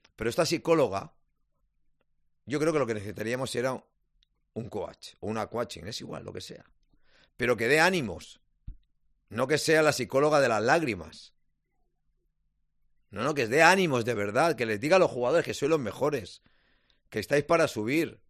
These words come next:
no para llorar. Por cierto, la psicóloga la trajo Garagarza. Claro.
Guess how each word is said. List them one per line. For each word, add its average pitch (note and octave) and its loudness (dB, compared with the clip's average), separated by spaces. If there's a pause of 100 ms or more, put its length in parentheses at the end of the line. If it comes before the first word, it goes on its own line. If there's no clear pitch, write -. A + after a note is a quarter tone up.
(920)
no B2+ 2
para D#3+ 6
llorar. B2+ 2 (1600)
Por G#2 -6
cierto, C3 -2
la A2+ 0
psicóloga C3 0
la B2 0
trajo A#2 -2
Garagarza. G#2+ -4 (1500)
Claro. G#2 -4